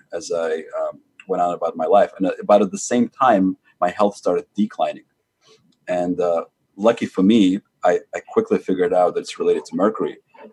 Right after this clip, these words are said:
Uh, they say lucky for me because many people go through a lifetime or years and decades sometimes not knowing what's hurting them,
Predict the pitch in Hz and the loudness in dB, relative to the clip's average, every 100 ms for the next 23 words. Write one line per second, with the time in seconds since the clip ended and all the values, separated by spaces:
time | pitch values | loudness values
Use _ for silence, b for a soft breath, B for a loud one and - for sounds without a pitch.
0 | - 80 80 - 92 95 98 92 101 101 | -8 -6 -4 -6 -8 -2 0 2 2 0
1 | 90 110 107 95 87 95 113 123 107 95 | 0 2 2 0 -2 2 2 4 2 2
2 | - - - - 113 101 107 101 104 - | 0 -4 -10 -20 -20 -8 2 4 4 2
3 | 101 95 - 92 95 95 90 - - 78 | -2 -2 -2 0 0 2 4 2 0 -8
4 | 67 - _ _ 85 - 85 101 117 95 | -8 -10 _ _ -6 -6 -2 4 6 6
5 | - 82 85 - 110 156 95 - - 71 | 2 -6 -8 2 2 2 0 -2 -6 -10
6 | 78 76 - _ _ - 110 113 127 117 | -10 -12 -14 _ _ 2 4 6 2 2
7 | 117 113 92 92 - 113 120 - - | 2 2 2 -2 -4 -4 -4 -6 -10